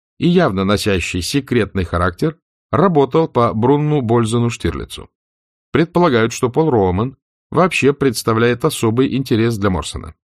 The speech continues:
Организация располагает достоверной информацией о том, что хотя Брун, Бользен, Штирлиц и является сотрудником бывшего С С бригадофюрера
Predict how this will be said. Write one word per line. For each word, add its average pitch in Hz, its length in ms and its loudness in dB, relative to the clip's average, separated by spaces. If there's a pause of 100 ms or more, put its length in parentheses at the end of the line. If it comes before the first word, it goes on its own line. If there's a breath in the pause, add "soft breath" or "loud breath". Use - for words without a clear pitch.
(920)
Организация 151 840 2
располагает 131 520 0
достоверной 120 580 0
информацией 139 600 -2
о 92 40 -2
том, 113 180 0
что 113 180 -2
хотя 110 400 0
Брун, 113 460 2
Бользен, 110 400 2
Штирлиц 104 580 -2
и 107 60 0
является 117 520 0
сотрудником 101 840 -2
бывшего 104 500 0
С 95 220 -4
С 104 220 -2
бригадофюрера 98 920 0